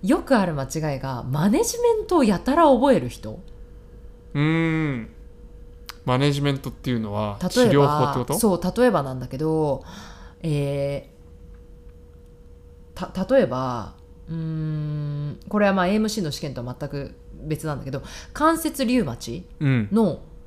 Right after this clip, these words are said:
Speaker 1: マネジメント
Speaker 2: うん。
Speaker 1: ってなった時に、
Speaker 2: うん。
Speaker 1: 薬の名前をめっちゃ覚えたり、
Speaker 2: うん。
Speaker 1: ガイドラインめっちゃ覚えたりする人いるんだね。
Speaker 2: うん。
Speaker 1: いや、よく考えてほしいんだけど、
Speaker 2: うん。
Speaker 1: オーストラリアって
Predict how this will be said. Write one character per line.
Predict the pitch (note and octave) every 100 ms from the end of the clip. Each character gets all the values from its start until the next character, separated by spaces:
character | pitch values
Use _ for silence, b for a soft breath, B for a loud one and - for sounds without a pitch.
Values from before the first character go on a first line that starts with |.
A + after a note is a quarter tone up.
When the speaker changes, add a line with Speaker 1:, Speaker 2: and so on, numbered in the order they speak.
| - - - -
Speaker 1:
マ | F3 F#3+
ネ | A3+
ジ | A3
メ | A3 G3+
ン |
ト | G3 G#3+ - -
Speaker 2:
う | C#3
ん。 | C3
Speaker 1:
っ |
て | A2+
な | G#3
っ | G3
た |
時 | E3 C3 B2+
に、 | D#3 C3+ C#3+
Speaker 2:
う |
ん。 | C3 G#2+ - - - - - - -
Speaker 1:
薬 | - - C#4 C4+
の | C4 A3+
名 | G3
前 | F#3+ F#3+ G3 G3 - E3+
を | F#3+ D#3+ - - -
め | E3 F3+
っ | -
ち | -
ゃ | G3
覚 | F#3+
え | F#3
た | A2
り、 | B2+
Speaker 2:
う |
ん。 |
Speaker 1:
ガ | F3+ F#3+
イ |
ド | G3+
ラ | A3
イ | D3+
ン |
め | B2+
っ | A#2
ち | -
ゃ | D3+
覚 | D#3
え | C#3+
た |
り | A2
す | -
る | B2
人 | -
い | -
る | F2+
ん |
だ |
ね。 | E2 -
Speaker 2:
う |
ん。 | C#3 C#3 B2+ A#2+ A#2 A2 A2 - - - - - - -
Speaker 1:
い | F#3
や、 | E3+ - - - - - - - - -
よ | D#4
く | - - E3+
考 | - F3 F#3+
え | F3
て | D3
ほ | A#2+
し |
い | C#3+
ん | A#2+
だ | A#2+
け | A#2+
ど、 | D3 C3 - -
Speaker 2:
う |
ん。 | C3 A2+ - - -
Speaker 1:
オ | C#4
ー | F4
ス |
ト | A4
ラ | G#4+
リ | C4+
ア |
っ | F#3+
て | C3+